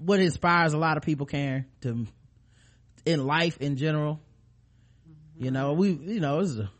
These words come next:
Speaker 1: show that I would never vote for any Republican. So I'm just, I mean, I can't imagine what the scenario that would happen that would make me vote for any Republican. But, um, a lot of people been getting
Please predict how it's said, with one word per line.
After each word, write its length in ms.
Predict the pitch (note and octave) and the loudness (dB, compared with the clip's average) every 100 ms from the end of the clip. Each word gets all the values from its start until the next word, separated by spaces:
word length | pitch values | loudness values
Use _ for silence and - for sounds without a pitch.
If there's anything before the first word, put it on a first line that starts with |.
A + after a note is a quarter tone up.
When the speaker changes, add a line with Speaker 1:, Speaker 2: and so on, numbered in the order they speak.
| _ | _
Speaker 1:
show 320 | - C#3 B2 | -8 -4 -4
that 200 | G#2+ - - _ _ _ _ _ - | -4 -8 -14 _ _ _ _ _ -2
I 100 | F#3+ | 0
would 120 | D#3 | 2
never 160 | C#3+ A#2 | 0 -4
vote 220 | A#2+ A2 | -6 -6
for 60 | G#2+ | -6
any 140 | A2 | -6
Republican. 480 | G2 A2 F#2+ D#2 F#2 | -6 -6 -6 -8 -14
So 280 | - F#2+ G2+ - | -12 -12 -12 -10
I'm 120 | A2+ | -8
just, 280 | G#2 G#2 - | -6 -8 -8
I 40 | |
mean, 260 | A#2 G2 D#2+ - _ _ - - - | -8 -8 -10 -18 _ _ -20 -20 -2
I 80 | F3 | 0
can't 220 | - F#3+ | 2 2
imagine 380 | D#3+ D#3+ D3 C3 | 2 0 0 -2
what 300 | C#3 C#3+ - - | -2 -2 -6 -12
the 80 | |
scenario 680 | A#2+ B2 B2+ B2+ B2 A2+ G2+ - | -8 -4 -4 -2 -2 -4 -6 -10
that 180 | A#2 A2 | -8 -8
would 120 | F#2 | -6
happen 360 | C#3+ B2 G#2+ A2 | -6 -6 -6 -6
that 140 | A2 | -6
would 100 | A2 | -6
make 120 | A#2 | -6
me 80 | A2 | -6
vote 280 | G#2+ F#2 F2 | -6 -8 -10
for 100 | G#2 | -10
any 240 | A#2 G#2 | -8 -8
Republican. 440 | F#2 A2 E2 - - | -8 -8 -10 -14 -8
But, 420 | E3 F3+ A2+ - - _ _ _ _ _ _ _ - | -2 -2 -2 -12 -20 _ _ _ _ _ _ _ -4
um, 460 | F#3 F#3 F3 D#3 - _ _ _ _ _ _ _ _ _ | 0 0 -2 -6 -12 _ _ _ _ _ _ _ _ _
a 240 | D3 D#3+ | -10 -2
lot 180 | F3 G#3 | 2 4
of 80 | C4 | 4
people 160 | A#3+ G#3+ | 2 2
been 260 | G3+ G3+ | 2 2
getting 440 | E3 D#3+ F#3+ G3+ | 2 2 2 2